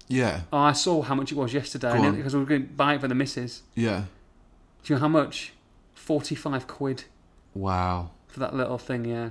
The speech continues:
Speaker 1: I mean, it's high-end fashion
Speaker 2: It's
Speaker 1: in
Speaker 2: not,
Speaker 1: there.
Speaker 2: you know, it's not a Chinese Wolfie as such. It's actually
Speaker 1: No.
Speaker 2: a mascot for the mall and for,
Speaker 1: Oh, yeah,
Speaker 2: and for
Speaker 1: no,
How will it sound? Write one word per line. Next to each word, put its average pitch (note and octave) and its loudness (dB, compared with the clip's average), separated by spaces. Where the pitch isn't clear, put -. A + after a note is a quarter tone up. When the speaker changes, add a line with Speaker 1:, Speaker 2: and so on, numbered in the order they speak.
Speaker 1:
I C3 0
mean, C#3 6
it's B2 2
high-end E3+ 2
fashion C#3 -2
Speaker 2:
It's - 0
Speaker 1:
in F#3+ 4
Speaker 2:
not, A3 6
Speaker 1:
there. E2 -2
Speaker 2:
you F#3 4
know, A3+ 6
it's F#3+ 0
not F3+ 2
a - -12
Chinese F3 6
Wolfie F3 4
as B2 0
such. - -6
It's E3 0
actually F3 2
Speaker 1:
No. D#3 8
Speaker 2:
a D3 4
mascot D#3 2
for D3 -2
the C3 2
mall C3+ 4
and B2 0
for, A#2+ 0
Speaker 1:
Oh, E3 8
yeah, D#3+ 8
Speaker 2:
and C#3+ 4
for C#3+ 6
Speaker 1:
no, B2+ 6